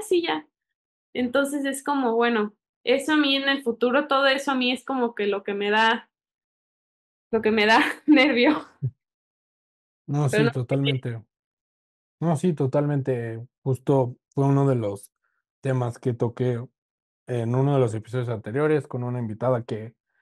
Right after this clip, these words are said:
Speaker 2: eh, el uso de la inteligencia artificial le ha, ha,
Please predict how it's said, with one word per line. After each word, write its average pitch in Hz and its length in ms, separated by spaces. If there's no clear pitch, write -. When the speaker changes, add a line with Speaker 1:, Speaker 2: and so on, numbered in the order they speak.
Speaker 2:
eh, 110 220
el 123 240
uso 135 280
de 110 400
la 113 100
inteligencia 120 640
artificial 120 580
le 120 120
ha, 113 240
ha, 123 340